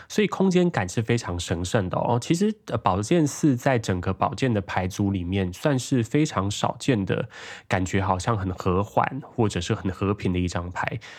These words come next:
因为整个宝剑系列常常你会看到一些很可怕的画面哦，或者是 <laughs> 好像就是比如说，呃，晚上做梦会吓醒啦，或者是好像整个牌意都不太好。可是宝剑四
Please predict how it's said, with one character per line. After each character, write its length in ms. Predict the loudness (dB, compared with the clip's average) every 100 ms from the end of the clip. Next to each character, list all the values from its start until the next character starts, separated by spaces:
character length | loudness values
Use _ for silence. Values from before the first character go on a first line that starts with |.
| -20 -8
因 220 | -2 2 4
为 180 | 4
整 160 | 2 0
个 80 | 0
宝 160 | -2
剑 160 | 0 0
系 200 | 2 0
列 200 | 2 0
常 220 | 0 -4
常 180 | 0 0
你 60 | 2
会 220 | 2 0
看 200 | -2 0
到 160 | 2
一 40 | 2
些 120 | 2
很 120 | 0
可 120 | 0
怕 200 | 0 0
的 80 | 2
画 180 | 2 0
面 240 | 2 0 0
哦， 120 | -2
或 180 | 0 0
者 80 |
是 280 | 0 2 2 2 -4 _
<laughs> 360 | -6 -2 0 -2
好 100 | -4
像 320 | 0 2 2 -2 -8 -2
就 100 | 0
是 320 | 2 4 4 2 -2
比 80 |
如 60 | 0
说， 280 | 4 4 4 2
呃， 420 | 2 2 2 0 2
晚 200 | 0 2
上 260 | 2 2
做 220 | 4 4 6
梦 240 | 6 6
会 100 | 4
吓 300 | 2 0 0
醒 320 | -4 -2 -2
啦， 400 | 2 2 4 2
或 180 | 4 2
者 160 | 0 -6
是 160 | -2
好 160 | -2 0
像 300 | 0 0 0 -6 -16 -4
整 100 | 0
个 120 | 0
牌 200 | 0 0
意 200 | 2 2
都 100 | 0
不 80 | -4
太 220 | -2 -2
好。 260 | 0 -4 -4 -14 _ -20 -20 _
可 140 | 2
是 80 | 4
宝 180 | 4 4
剑 180 | 4
四 300 | 4 2 0